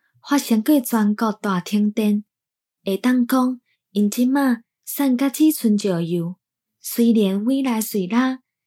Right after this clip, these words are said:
是民主共和国家，但是因的民主指数是美洲上低。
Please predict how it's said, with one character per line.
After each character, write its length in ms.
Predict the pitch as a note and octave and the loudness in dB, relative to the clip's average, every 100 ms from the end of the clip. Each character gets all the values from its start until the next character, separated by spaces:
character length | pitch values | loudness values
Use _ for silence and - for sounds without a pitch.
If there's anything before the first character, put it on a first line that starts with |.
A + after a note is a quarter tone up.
| - | -12
是 200 | - G3+ | -6 0
民 240 | A#3+ A#3+ | 4 4
主 240 | A#3+ D#4 C4 | 4 0 0
共 200 | G#3+ E3+ | -2 -2
和 280 | D#3+ E3+ F3 | -6 -8 -6
国 200 | C4 B3+ | -6 -2
家， 300 | A#3+ A#3+ A#3+ _ _ _ _ _ | 0 0 -2 _ _ _ _ _
但 160 | - G#3+ | -4 -2
是 180 | G3+ G3 | -2 -4
因 440 | - A#3+ A#3 A3+ - | 0 2 2 0 -4
的 100 | A3+ | 0
民 260 | A3+ A#3 | 4 4
主 240 | A#3 D4+ C#4+ | 2 2 0
指 240 | B3 D4 | 0 0
数 340 | C#4+ A#3+ D#3+ E3 _ _ _ | 0 -2 -2 -6 _ _ _
是 240 | - G3 G3 | -8 -4 0
美 180 | C4 | 2
洲 240 | C4 - D4 | 2 0 0
上 360 | C#4 A#3 E3+ | 0 -2 -4
低。 340 | D#3+ G3 F#3+ | -2 0 0